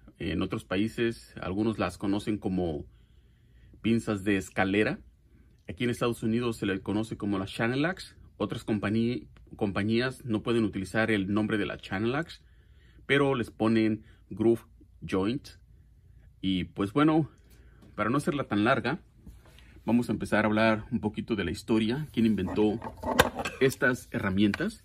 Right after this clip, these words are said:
y después pasamos al unboxing. Bueno, aquí tengo dos ejemplares que me acaban de salir ayer en esta caja de herramientas.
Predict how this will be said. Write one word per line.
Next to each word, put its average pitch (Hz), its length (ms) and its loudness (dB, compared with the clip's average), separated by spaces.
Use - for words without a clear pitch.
y - 100 -4
después 92 240 -4
pasamos 110 360 0
al 92 120 -2
unboxing. 98 500 -2
Bueno, 123 360 8
aquí 170 220 -2
tengo 180 400 6
dos 165 280 4
ejemplares 123 600 2
que - 120 0
me 104 80 4
acaban 143 200 2
de 143 80 0
salir 123 280 2
ayer 117 420 4
en 127 380 6
esta 113 300 -2
caja 113 280 -2
de 104 140 2
herramientas. 101 720 -2